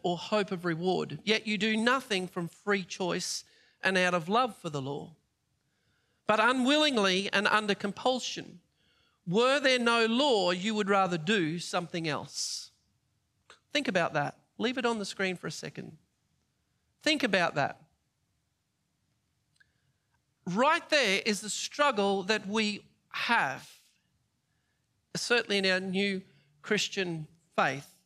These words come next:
We are more interested in doing the right thing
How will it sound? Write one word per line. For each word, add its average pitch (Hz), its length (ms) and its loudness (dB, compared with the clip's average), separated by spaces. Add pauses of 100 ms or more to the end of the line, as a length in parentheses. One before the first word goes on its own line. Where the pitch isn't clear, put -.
(520)
We 233 120 4
are 233 120 2
more 285 380 2
interested 277 680 0
in 220 400 -2
doing 302 500 2
the 226 120 2
right 208 420 2
thing 196 440 -2